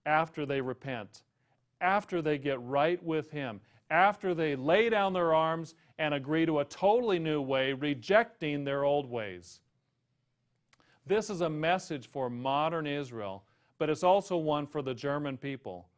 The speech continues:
to be warned and alerted to where events right now are leading and will end up, and a warning not to be pulled into a system that will raise its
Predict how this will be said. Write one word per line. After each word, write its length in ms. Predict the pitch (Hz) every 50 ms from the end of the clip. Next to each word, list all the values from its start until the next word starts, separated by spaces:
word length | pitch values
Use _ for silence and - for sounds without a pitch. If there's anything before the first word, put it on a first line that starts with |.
| _ _ _ _ _ _
to 100 | - 185
be 200 | 165 175 180 185
warned 720 | 175 156 151 185 214 247 269 269 262 226 196 180 165 165
and 240 | 165 170 170 160 160
alerted 680 | 156 151 151 156 170 208 240 254 262 240 214 185 151 -
to 120 | - 165
where 320 | 151 151 165 156 156 151
events 380 | 147 139 143 160 165 160 - -
right 400 | 139 143 170 190 240 285 254 208
now 340 | 202 214 220 214 196 180 170 165
are 120 | 160 160
leading 560 | 156 175 202 226 220 185 147 131 127 127 127 - _ _ _ _ _ _ _ _ -
and 200 | 185 175 170 165
will 180 | 156 160 170 151
end 340 | 180 175 170 165 156 139 147
up, 320 | 143 120 101 - - _ _ _ _ _ _ _ _ _ _ _ -
and 140 | 185 185 190
a 60 | 190
warning 500 | 185 196 196 220 233 233 220 196 175 165
not 240 | 165 170 196 226 226
to 60 | - 233
be 140 | 262 262
pulled 320 | 208 - 226 240 233 226 214
into 220 | 202 190 180 180
a 60 | 175
system 420 | 170 - 185 175 - - 170 160 156
that 160 | 156 160 156
will 180 | 165 160 156 147
raise 460 | 139 143 160 196 240 269 285 240 196
its 180 | 185 165 -